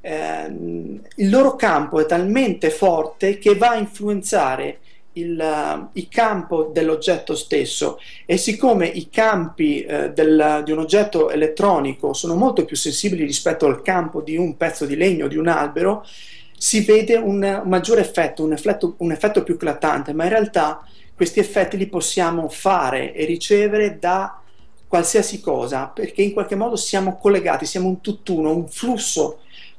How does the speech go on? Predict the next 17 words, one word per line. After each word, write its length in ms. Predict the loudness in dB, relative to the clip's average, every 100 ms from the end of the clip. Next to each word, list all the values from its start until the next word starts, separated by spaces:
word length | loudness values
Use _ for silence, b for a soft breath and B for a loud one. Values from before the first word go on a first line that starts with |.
| 2
continuo 560 | 4 4 0 0 0
di 360 | -2 0 0 0 2
onde 300 | 2 4 4
elettromagnetiche, 1160 | 2 0 -2 0 2 2 0 -2 2 4 4 B B B B B B
e 140 | 2 4
non 140 | 2
solo 260 | 2 2 2
onde 220 | 0 0
elettromagnetiche, 880 | -2 -2 -2 0 0 -2 0 0 2
che, 340 | 4 4 4 -12 -18 -4
che 100 | 0
in 60 |
qualche 240 | 2 2 2
modo 360 | 2 0 0
vanno 300 | 0 0 -2
a 60 | -4
costituire 920 | -6 -8 -8 -2 -2 0 -2 -2